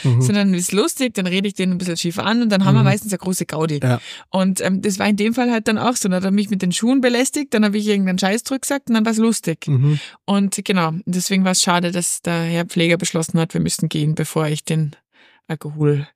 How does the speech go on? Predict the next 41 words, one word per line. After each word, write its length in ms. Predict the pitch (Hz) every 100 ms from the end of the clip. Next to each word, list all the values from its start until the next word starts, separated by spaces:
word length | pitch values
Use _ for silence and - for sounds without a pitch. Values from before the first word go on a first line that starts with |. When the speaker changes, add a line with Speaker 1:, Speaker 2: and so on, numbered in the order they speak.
| _ - - _ -
Speaker 2:
äh, 80 | 156
Blutalkohol, 600 | 190 185 160 151 156 151
äh, 120 | - 156
den 100 | 147
Atemalkoholwerten 1000 | 185 - 160 151 - 165 151 143 151 127
Speaker 1:
Den 100 | 139
Speaker 2:
gewusst 180 | 147 -
habe. 100 | 143
Speaker 1:
Atemalkoholgehalt. 840 | 151 139 117 113 110 113 113 107 - - -
Speaker 2:
Ja. 80 | 175
Speaker 1:
Ja, 120 | 127
aber 140 | 139 143
auf 100 | -
dieser 200 | 143 139
besagten 420 | 139 131 - 143
Station 400 | - - 135 139
sind 160 | 147
sie, 80 | 131
finde 200 | - 131
ich, 160 | 120 -
oft 300 | 131 - -
ein 100 | 120
bisschen 380 | 127 - 135 113
distanziert. 680 | 120 - 110 - 104 98 -
Speaker 2:
Ja, 160 | 190 190
was 160 | 226
ich 160 | 269 240
auch 80 | 220
verstehe, 640 | 240 220 - 233 254 226
weil 160 | 208 -
ich, 200 | 214 - -
ich 220 | 202 180
weiß 260 | 160 254 294
ja, 120 | 285
was 200 | 196 -
wir 80 | 190
da 120 | 165
so 120 | 170
hinbringen. 500 | 160 202 320 - 226 160
Speaker 1:
Ja, 60 | 135
eh. 40 | 135